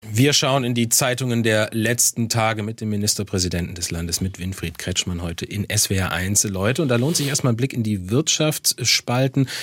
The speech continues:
Da kann man ja so gemischte Gefühle bekommen, äh, wenn man von Entlassungen liest bei Z F in Friedrichshafen oder bei Bosch oder wir haben gerade gesprochen von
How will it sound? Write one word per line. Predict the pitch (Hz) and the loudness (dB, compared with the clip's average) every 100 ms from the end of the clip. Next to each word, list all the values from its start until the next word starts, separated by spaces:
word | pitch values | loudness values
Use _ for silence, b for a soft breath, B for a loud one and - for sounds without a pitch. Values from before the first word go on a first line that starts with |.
| B B | B B
Da | - | -2
kann | 123 | 4
man | 131 | 4
ja | 117 | 4
so | 120 | 4
gemischte | 120 120 - 110 | 4 4 4 2
Gefühle | 101 - 104 | -2 0 2
bekommen, | 92 85 90 95 110 - | 2 0 0 4 2 2
äh, | 98 95 95 98 | 0 0 0 0
wenn | 104 101 | 0 0
man | 98 95 | 0 -2
von | - 101 | 0 -2
Entlassungen | 107 95 90 - 120 117 | 0 0 0 2 4 4
liest | 107 117 113 | 4 2 0
bei | 104 | 0
Z | - 104 - | 0 -2 -4
F | 110 - | -8 -6
in | 92 | -10
Friedrichshafen | - 123 117 107 107 101 101 90 | -2 2 2 2 0 0 -2 -4
oder | 101 92 | -2 -2
bei | 87 | -2
Bosch | 90 95 107 - | -2 0 4 2
oder | 98 92 | 0 -4
wir | 90 | -6
haben | 85 | -6
gerade | 85 | -8
gesprochen | - - 92 92 | -8 -10 -4 -4
von | - 90 | -4 -6